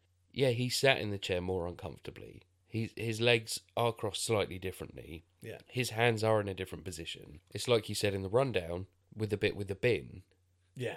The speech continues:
Speaker 1: And you're like, yeah, because the original personality or would have steered around it.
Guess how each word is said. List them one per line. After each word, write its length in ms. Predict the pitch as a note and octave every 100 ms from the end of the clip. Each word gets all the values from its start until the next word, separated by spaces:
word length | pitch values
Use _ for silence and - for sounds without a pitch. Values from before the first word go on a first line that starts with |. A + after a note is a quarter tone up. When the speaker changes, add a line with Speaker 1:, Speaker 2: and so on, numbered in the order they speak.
| -
Speaker 1:
And 100 | A2
you're 120 | A2+
like, 340 | A2 G#2+ F#2 - _ _ _ _ _ -
yeah, 240 | B2 C#3 - _ -
because 400 | G#2+ A2+ G2+ - -
the 160 | G#2+
original 540 | G2+ G2+ D3+ D3+ A#2+ G2
personality 840 | G2+ F#2 F#2+ F#2 F2+ D#2+ E2+ G#2 _ _ _ _ _ _ _ _
or 260 | - G#2+ G#2 - _ _ _ -
would 220 | G#2 A2+
have 120 | G2 G2+ - -
steered 360 | - A#2 G#2
around 440 | F#2+ A2 A#2 G#2+ F#2
it. 240 | F2+